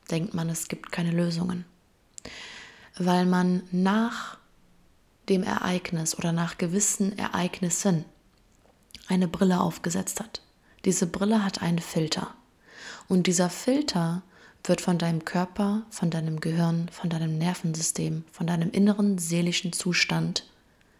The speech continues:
beeinflusst. Das bedeutet,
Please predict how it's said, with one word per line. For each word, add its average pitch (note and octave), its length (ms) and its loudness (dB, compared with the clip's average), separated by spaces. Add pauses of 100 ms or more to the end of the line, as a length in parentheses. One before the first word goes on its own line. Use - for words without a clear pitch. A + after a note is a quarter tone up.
(360)
beeinflusst. - 720 -6 (720)
Das D#3 200 -2
bedeutet, E3+ 720 -2